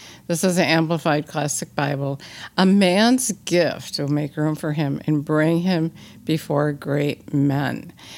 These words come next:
And so God has been just speaking to this to me enormously lately. Your gift will make room for you. Your gift will make room for you, your gift will make room for you.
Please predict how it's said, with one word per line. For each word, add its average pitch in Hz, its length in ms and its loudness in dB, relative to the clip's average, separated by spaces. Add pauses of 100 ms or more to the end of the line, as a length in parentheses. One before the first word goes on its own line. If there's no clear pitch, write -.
(160)
And 185 180 2
so 175 540 2
God 190 120 0
has 262 280 0
been 160 240 4
just 156 220 -2
speaking 151 420 0
to 131 320 -4 (220)
this - 200 -4
to - 120 -4
me 143 180 0
enormously 139 680 0
lately. - 520 -8 (480)
Your 196 240 4
gift 220 460 2
will 220 100 4
make 185 280 0
room 151 200 0
for 143 160 -8
you. 139 140 0
Your 156 180 2
gift 180 480 -2
will 185 180 2
make 156 320 0
room 131 320 -4
for - 120 -8
you, 127 340 -6 (480)
your 190 220 0 (100)
gift 214 420 -2
will 175 560 -2
make 156 360 -2
room 202 300 0
for 302 300 0
you. 131 260 -2